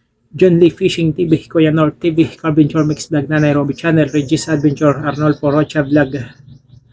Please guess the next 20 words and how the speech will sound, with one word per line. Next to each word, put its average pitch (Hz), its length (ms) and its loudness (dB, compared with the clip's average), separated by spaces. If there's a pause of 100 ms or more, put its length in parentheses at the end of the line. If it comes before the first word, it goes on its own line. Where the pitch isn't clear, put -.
(300)
Bonbon 156 500 2 (480)
Fishing 175 400 2
T 190 80 2
V, - 400 0 (480)
Judy 165 240 4
Driver 160 320 2
T 160 160 -2
V, 156 40 2 (120)
Ro-, 151 220 0 (100)
Roger 151 400 0
Lonor 151 320 2
Mix - 240 -8
Vlog, 139 240 -2
Ka 151 80 -8
Fishing, 160 400 0
Lokasi, 151 480 -6 (560)
Roger 160 320 2
Arciso, 165 480 -2
Trailer 165 320 2
Driver, 160 480 0